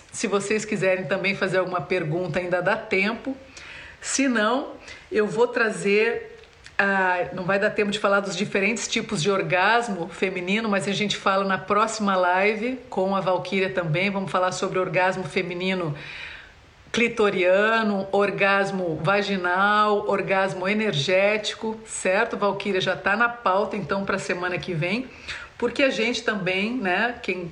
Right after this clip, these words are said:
tá no universo do Tantra profundo, porque tem que ter atenção, pessoal, que tem muitos movimentos aí bem na superfície, então cuidado com quem vocês estão indo atrás, tá? Porque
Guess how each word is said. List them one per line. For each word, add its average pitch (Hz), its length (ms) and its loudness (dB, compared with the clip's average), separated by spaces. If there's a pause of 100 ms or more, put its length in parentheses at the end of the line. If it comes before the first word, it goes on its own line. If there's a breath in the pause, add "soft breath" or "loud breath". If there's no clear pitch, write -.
(120)
tá 190 200 2
no 196 100 -2
universo 180 480 0
do 180 80 -2
Tantra 190 440 -2
profundo, 214 760 0
porque 196 260 -4
tem 196 160 -2
que 185 100 -6
ter 190 320 0
atenção, 202 800 0
pessoal, 202 460 0
que 196 100 -8
tem 185 380 -4 (880 loud breath)
muitos 254 680 -2
movimentos 208 600 0
aí 190 160 2
bem 190 260 0
na 247 120 0
superfície, 214 1200 -4
então 196 380 -2
cuidado 202 680 0
com 220 140 -6
quem 196 160 -2
vocês 185 320 -2
estão 185 500 -2
indo 185 180 -2
atrás, 170 760 -2 (120)
tá? 175 420 0 (520 loud breath)
Porque 175 840 0